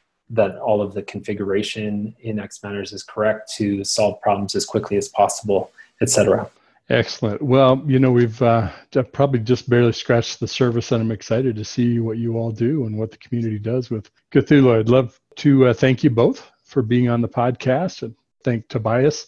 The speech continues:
Speaker 2: Duncron and also Gabrielle Gasset from X Matters. Any, any additional information,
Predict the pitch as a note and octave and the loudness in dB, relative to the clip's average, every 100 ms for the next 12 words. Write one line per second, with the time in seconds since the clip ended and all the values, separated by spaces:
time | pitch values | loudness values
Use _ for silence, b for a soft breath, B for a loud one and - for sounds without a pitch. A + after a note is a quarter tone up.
0 | - C3 C#3 D#3+ D#3 F3+ B3 D#3 A#2+ A#2 | 0 2 2 2 0 0 -2 -2 -2 -2
1 | A2+ - A#2 A2+ G2+ - A2+ A2+ A2+ A2+ | -2 -4 -2 -2 -4 0 0 2 0 -2
2 | A2 G#2+ - A2+ A3 A#3+ - _ - A#2 | -2 -4 -2 -2 0 -2 -6 _ -4 -2
3 | A2 - C3 - A#2+ A2+ F#3 A3 - - | -2 -2 -4 -2 0 0 0 -2 -6 -18
4 | b b b - B2+ B2+ B2+ E3 B2+ A#2+ | b b b 0 2 2 2 2 2 2
5 | A2+ B2 - A#2 A2+ B2 A#2 A#2+ - A#2 | 2 0 0 -2 0 0 2 0 0 -2
6 | A2 | -2